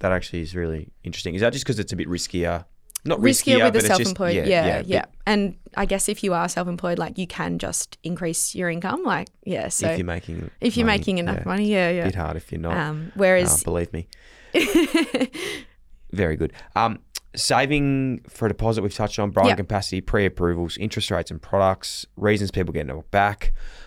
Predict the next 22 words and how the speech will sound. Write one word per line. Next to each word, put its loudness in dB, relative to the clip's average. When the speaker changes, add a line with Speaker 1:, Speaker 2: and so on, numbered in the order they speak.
Speaker 1:
What -2
is 0
mortgage 2
insurance -4
Speaker 2:
Yep. 2
Speaker 1:
and 0
what 4
is -2
stamp -4
duty? -6
These 4
are 0
two 2
things 0
that -2
Speaker 2:
Yeah, 4
Speaker 1:
come 0
Speaker 2:
okay. 4
Speaker 1:
up -8
and -2
questions 0
a, 2